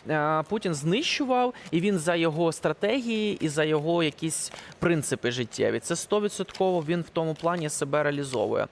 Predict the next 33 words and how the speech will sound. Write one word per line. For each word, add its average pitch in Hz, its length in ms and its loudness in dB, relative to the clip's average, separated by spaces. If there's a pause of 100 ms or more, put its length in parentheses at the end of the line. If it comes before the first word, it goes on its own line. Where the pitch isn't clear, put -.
(400)
Але 190 260 4
на 240 120 0
даний 254 360 0
час, 311 400 -2
на 208 60 0
даний 190 300 -2
час 143 220 -2
дуже 285 260 -2
цікаво 233 460 0
випадає 196 420 0
дев'ятка 180 560 -2
жезлів. 139 460 0 (300)
На 147 60 0
даний 220 240 0
час, 254 460 -2
е, 170 180 2 (180)
він 202 220 0
дуже 220 200 0
багато 185 340 0
чого 175 280 -4
говорить 170 380 -2
Путіну 139 420 -4
і 160 100 2
обіцяє 247 480 0
Путіну, 135 460 -4 (260)
але 196 180 2
по 190 140 -2
факту - 460 -2
не 185 140 2
отримують 208 640 0
вони 160 240 -2
того, 156 380 0
розумієте? 156 580 -2